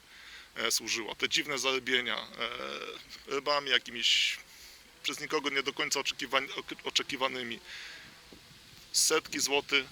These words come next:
tysiące złotych, jak nie miliony, marnowane na zarabiania, e, palczakami, tak? E, takie rybka wielkości palca przeżywalność ma, jeżeli rok jest kiepski, to zero przeżywa, tak? To nic, że tam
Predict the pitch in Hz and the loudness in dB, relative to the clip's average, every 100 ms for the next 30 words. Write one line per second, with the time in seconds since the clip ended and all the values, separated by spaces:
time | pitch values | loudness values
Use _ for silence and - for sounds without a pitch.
0 | - - 160 160 175 - 123 120 123 123 | -12 4 6 6 4 2 2 0 2 0
1 | 117 127 123 123 131 127 127 131 131 127 | 0 -2 -2 0 0 0 0 0 0 0
2 | 135 131 123 120 131 120 117 131 127 120 | 0 0 -2 -2 -2 0 4 4 4 0
3 | - - - - 139 127 - 135 - 135 | -2 -16 -16 -8 -4 -2 2 6 6 8
4 | 139 127 113 113 120 117 - - - 67 | 6 6 2 -4 0 0 -2 -8 -2 0
5 | 67 76 78 - - - - - - - | 0 -2 -4 -10 -18 -18 -18 -18 -20 -20
6 | - - - - 160 170 160 156 - 147 | -20 -20 -12 -4 2 6 6 4 2 6
7 | 143 143 131 147 - 143 143 143 143 139 | 6 4 0 0 0 2 2 4 4 2
8 | - 135 131 131 131 135 135 - - 117 | 2 -2 2 4 4 2 -4 -4 -6 0
9 | 131 127 123 - - - - - - - | 4 4 0 -10 -20 -20 -20 -20 -20 -20
10 | - - - - - - - - - 127 | -20 -20 -20 -18 -16 -16 -16 -18 -8 -2
11 | 139 135 143 143 135 - 139 131 - 127 | 2 4 4 4 0 4 4 4 0 -2
12 | 120 - - - 139 135 147 131 110 117 | -4 -12 -18 -6 -2 2 4 4 2 4
13 | 110 - - - 131 120 - 190 285 135 | 4 4 0 -4 -4 -4 -8 -4 -2 -2
14 | 123 | -2